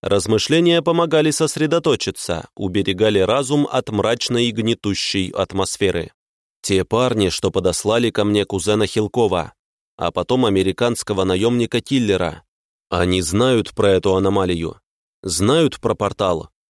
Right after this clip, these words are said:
иначе для чего еще им наше старое поместье? Есть проверенная народная мудрость. Если не знаешь, из-за чего все происходит именно так, то, скорее всего, из-за денег.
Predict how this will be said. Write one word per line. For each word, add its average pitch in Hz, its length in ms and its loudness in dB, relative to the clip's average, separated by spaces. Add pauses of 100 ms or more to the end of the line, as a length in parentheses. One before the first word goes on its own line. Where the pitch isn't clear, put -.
(160)
иначе 98 480 0
для 92 180 0
чего 104 380 0
еще 113 360 -2
им 104 240 0
наше 110 300 -2
старое 113 480 2
поместье? 104 720 -2 (800)
Есть 107 460 0
проверенная 170 760 2
народная 135 680 2
мудрость. 123 640 0 (420)
Если 107 420 0
не 92 160 2
знаешь, 90 560 0
из-за 92 320 -2
чего 90 300 -2
все 92 240 -4
происходит 90 760 -2
именно 85 440 0
так, - 440 -4 (160)
то, 95 120 0
скорее 127 480 0
всего, 143 400 0
из-за 143 460 0
денег. 90 440 -4